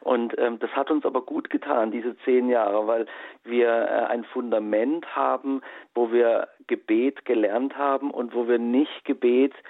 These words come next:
ähm, instrumentalisieren, um irgendwie bekannt zu werden oder so, sondern,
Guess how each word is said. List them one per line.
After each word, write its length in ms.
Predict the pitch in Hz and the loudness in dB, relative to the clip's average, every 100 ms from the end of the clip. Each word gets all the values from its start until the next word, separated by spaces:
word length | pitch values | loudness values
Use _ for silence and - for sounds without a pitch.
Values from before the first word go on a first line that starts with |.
| - - - | -20 -16 -4
ähm, 800 | 123 123 120 120 120 120 117 117 | 0 2 0 -2 -4 -2 -4 -4
instrumentalisieren, 1400 | - 135 139 - 139 135 120 123 120 113 - 117 135 143 | 0 0 0 0 2 4 2 -2 -2 -6 -8 0 2 2
um 200 | 135 131 | -2 -4
irgendwie 320 | 156 123 127 120 | -2 -2 -2 -2
bekannt 500 | 117 - 113 131 151 | -4 -2 0 0 -2
zu 100 | 156 | -2
werden 400 | 139 139 135 143 | 2 2 2 -2
oder 260 | - 135 135 | -2 0 0
so, 200 | 127 131 123 | 0 0 0
sondern, 440 | 127 123 123 120 | -2 0 0 -2